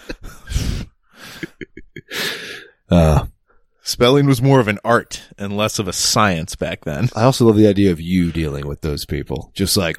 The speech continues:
Speaker 1: "Pfft, all right, buddy." <laughs>
Speaker 2: You're speaking my language.
Speaker 1: Hell
Speaker 2: What
Speaker 1: yeah.
Speaker 2: should we do with all these donations, sir?
Speaker 1: Let's sit down and talk.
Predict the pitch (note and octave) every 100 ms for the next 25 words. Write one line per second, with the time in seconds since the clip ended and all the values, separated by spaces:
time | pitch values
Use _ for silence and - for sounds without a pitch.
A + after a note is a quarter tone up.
0 | - - - - - - - - - _
1 | F#2+ A2 A2+ G2+ E2 F#2+ F#2+ F2+ - -
2 | - D#3 - F3+ - D#3 C3 - C#3+ D#3+
3 | C#3+ C3+ A2 G#2+ C3+ D#3 C3 F#2+ C3 -
4 | - - G3+ F3+ C#3 B2+ C3+ B2 A#2 B2
5 | D#3 D#3+ D3 F3+ D#3+ D3 D3 D3+ B2 C3+
6 | C3 B2+ E3+ - A#2 B2 A#2 B2 D#3 -
7 | A#2+ B2 C3+ - - D3 A#2 C3 A#2+ F2+
8 | D#2 - G#2 F#2 C#2+ -